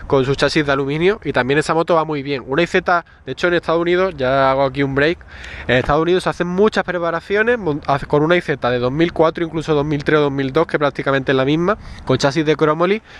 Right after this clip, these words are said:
su chasis de aluminio, y se hacen preparaciones con esas motos, montándole las Callaba, esta no, las Callaba S S S, y bueno, pues llanta Excel y, y la historia, ¿no?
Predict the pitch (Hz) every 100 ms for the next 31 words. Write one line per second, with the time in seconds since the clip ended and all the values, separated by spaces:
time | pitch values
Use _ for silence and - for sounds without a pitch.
0 | - - - 147 - 165 180 147 143 131
1 | 160 180 170 - - - 127 143 156 160
2 | 156 156 151 156 - 123 135 160 175 185
3 | 190 175 131 123 151 165 175 - 127 127
4 | 147 160 139 135 117 - - 123 117 117
5 | 139 139 - 135 - 160 156 175 185 -
6 | 185 233 - - - 131 123 127 107 107
7 | 117 135 135 147 160 - 170 160 127 113
8 | 110 101 - 123 113 117